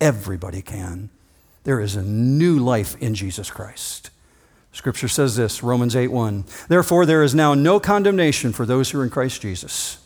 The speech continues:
That means my standing before him, your standing before him, is not based on my feelings, because my feelings betray me. Your feelings betray you. If God says you are free, you are free indeed.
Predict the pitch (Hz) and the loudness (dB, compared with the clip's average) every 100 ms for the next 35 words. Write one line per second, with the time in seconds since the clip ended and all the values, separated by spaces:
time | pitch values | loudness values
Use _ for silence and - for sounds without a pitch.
0 | _ _ - - - 127 - 151 151 123 | _ _ -20 -20 -2 0 2 2 2 2
1 | 113 131 160 - 165 170 165 156 156 175 | 0 2 2 2 0 0 0 -2 -2 -4
2 | - 156 180 - 107 123 147 - 151 160 | -2 -2 -2 -6 -4 -2 -2 -2 -2 -2
3 | 165 160 156 175 156 165 117 104 120 147 | -2 -4 -4 -4 -2 -2 -4 -2 -2 -2
4 | 147 147 - 131 127 127 127 120 92 90 | -2 -4 -2 -2 -2 -2 -2 -4 -4 -6
5 | - - - - - - 147 117 110 127 | -8 -10 -10 -16 -18 -8 -4 -2 -2 -2
6 | - 143 139 131 107 110 - 120 92 98 | -2 0 2 0 -2 -6 -4 -4 -4 -6
7 | 104 104 _ _ _ _ _ _ - 113 | -10 -14 _ _ _ _ _ _ -8 -2
8 | 113 - 147 147 135 113 120 - 117 107 | -2 0 0 2 0 -2 -4 -2 -2 -2
9 | 95 90 - - 127 107 127 151 131 151 | -2 -6 -10 -6 -4 0 0 2 0 0
10 | 127 139 123 - 151 139 131 110 143 98 | 0 0 0 -2 -2 0 0 0 0 0
11 | - - 131 123 110 104 101 104 104 | -2 -2 0 0 0 -2 -4 -4 -6